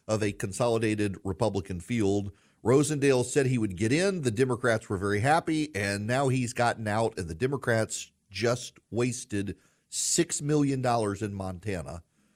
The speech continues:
uh, and you should laugh. We absolutely should laugh. The Democrats tried to shape the Republican field in twenty twenty-two. They bragged about it. Now they've just wasted six million that could have gone to help Sherrod Brown,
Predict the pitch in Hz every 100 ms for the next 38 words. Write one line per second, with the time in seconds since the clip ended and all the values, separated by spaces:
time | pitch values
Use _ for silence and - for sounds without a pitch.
0 | _ _ 87 87 87 - - 95 92 92
1 | 90 _ _ _ 107 101 - 98 107 92
2 | 67 - - - - 98 101 101 - 101
3 | 82 90 107 95 98 80 82 120 123 110
4 | 120 120 - - 107 85 - 110 101 98
5 | 92 110 98 92 90 113 107 85 - 98
6 | 92 95 90 135 160 156 - _ - 80
7 | - 117 131 147 147 165 180 190 - _
8 | _ - - _ _ _ _ _ _ _
9 | _ _ _ _ _ 104 110 113 104 -
10 | 110 110 - 92 - - 127 117 92 -
11 | 113 101 113 98 107 - - 95 90 73
12 | 98 120 135 160 175 165